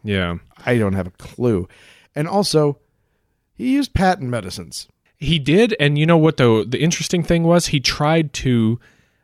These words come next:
Speaker 1: spread it around. So, uh, the, the Johnson and Johnson company, he would, he would say, "Take, take blah, Johnson and Johnson's blah, blah, blah, castor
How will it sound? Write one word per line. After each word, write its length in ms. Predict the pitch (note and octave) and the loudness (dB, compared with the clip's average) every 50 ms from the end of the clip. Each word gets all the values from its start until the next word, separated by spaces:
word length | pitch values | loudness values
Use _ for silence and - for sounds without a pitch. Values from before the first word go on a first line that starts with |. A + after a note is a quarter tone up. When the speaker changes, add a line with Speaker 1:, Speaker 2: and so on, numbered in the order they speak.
| _ _ _ _ _ _ _ - | _ _ _ _ _ _ _ -10
Speaker 1:
spread 440 | - - - - - - C#3 C#3 | -6 -6 -6 -4 -2 0 2 2
it 100 | C#3 B2+ | 2 4
around. 500 | B2+ A#2 A2+ A2 G#2 F#2+ E2 D#2 F2+ - _ _ | 4 4 4 4 2 2 -2 -8 -12 -18 _ _
So, 580 | - - - - B2 A#2 A2+ A2 G#2+ G#2+ G2+ - - | -16 -6 0 2 4 4 4 4 2 0 -2 -4 -4
uh, 380 | A#2 A#2 A2 G2+ G2+ G2 F#2+ C#2+ | -4 -2 0 0 0 -2 -4 -6
the, 300 | A2+ A#2+ A#2 G#2+ G#2 F#2 | -8 -4 -4 -2 -2 -4
the 140 | F#2+ G#2 G2 | -4 -8 -8
Johnson 560 | G2 G2+ A#2 A#2+ B2+ C3 B2 - - A#2+ G#2+ | -6 -2 0 2 2 2 0 -2 -4 -4 -2
and 160 | G#2 G2+ G2+ | -2 -2 -2
Johnson 460 | G2+ A2 A2+ A2+ G#2+ - - G2+ F#2+ F#2 | 0 0 0 0 0 -2 -4 -6 -6 -6
company, 560 | - A#2+ G#2+ F#2+ G2+ G2+ G2 F#2 F2+ F2+ - _ _ _ _ _ _ _ | -6 -6 -6 -4 -4 -4 -4 -6 -6 -8 -10 _ _ _ _ _ _ _
he 160 | _ - B2 A2+ | _ -6 -4 -2
would, 260 | A2 G#2 G2 F#2+ - | 0 -2 -2 -4 -6
he 160 | - - B2 | -6 -4 -2
would 200 | A2 G#2 G2+ G2 | 0 0 -2 -2
say, 300 | - - B2 G#2+ G2+ G2+ | -2 -2 0 0 0 0
"Take, 540 | G2 - - C#3 D3 C#3 - - - - _ _ - | -2 -2 -2 -2 -2 -4 -6 -12 -20 -20 _ _ -10
take 260 | - C#3+ C3+ B2 A2+ | -6 -4 -4 -4 -4
blah, 380 | G#2 G2 A2+ A#2+ B2 A#2+ E2 A2+ | -6 -6 -4 -2 -2 -2 -2 -4
Johnson 400 | A#2+ A#2+ C3+ C#3+ D3 - C#3+ B2+ | -2 0 0 0 0 -2 -2 -2
and 100 | A#2+ A#2+ | -2 0
Johnson's 540 | B2+ B2 B2+ B2 - B2 A2+ G#2+ G#2 G#2 | 0 0 0 0 -2 -2 -4 -4 -4 -6
blah, 440 | A2+ - - F2 A2 A#2 B2 A#2+ A#2 | -8 -12 -14 -14 -8 -2 0 0 2
blah, 120 | A2 G2+ F#2+ | 2 0 -2
blah, 320 | F#2+ G2+ G2 F#2+ F2+ E2+ | -2 -2 -2 -2 -4 -6
castor 400 | - - C#3 B2 A2+ - - A2 | -4 -2 -2 -2 -2 -2 -4 -4